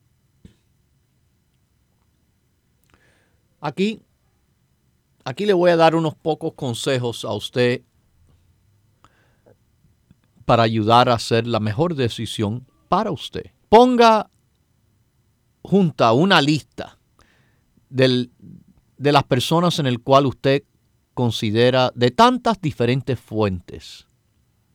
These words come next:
Mire, una buena idea, una muy buena idea, es empezar con la lista de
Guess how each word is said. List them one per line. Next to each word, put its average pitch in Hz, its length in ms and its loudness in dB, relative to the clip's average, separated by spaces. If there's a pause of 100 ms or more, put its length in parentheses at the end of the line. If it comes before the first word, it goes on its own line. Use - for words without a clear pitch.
(360)
Mire, 101 320 -4 (1400)
una 180 220 4
buena 139 300 4
idea, 110 500 4 (720)
una 156 240 4
muy 143 340 6
buena 120 320 2
idea, 95 480 0 (500)
es 202 600 4
empezar 143 840 2
con 143 260 -2
la 123 160 4
lista 123 640 0 (1900)
de 120 680 4